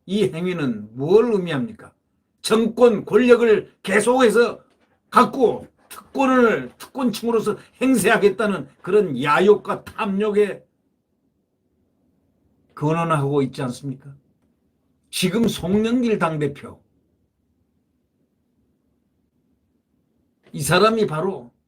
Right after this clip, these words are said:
과거에 학생운동할 때 주사파 출신입니다.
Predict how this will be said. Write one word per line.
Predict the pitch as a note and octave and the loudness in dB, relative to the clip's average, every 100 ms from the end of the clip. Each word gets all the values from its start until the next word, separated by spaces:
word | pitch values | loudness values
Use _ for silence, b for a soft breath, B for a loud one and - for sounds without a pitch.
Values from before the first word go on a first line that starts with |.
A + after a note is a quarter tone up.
| _ _ _ | _ _ _
과거에 | - C#3 D3 F#3+ | -6 -4 -2 -2
학생운동할 | C#3+ C#3 - F#3+ F3 D#3 D3 | -4 -6 -8 -6 -6 -6 -6
때 | C#3 C3 | -6 -10
주사파 | - C3 C3+ B2+ | -10 -12 -10 -12
출신입니다. | - - - F2 E2 | -14 -18 -20 -20 -20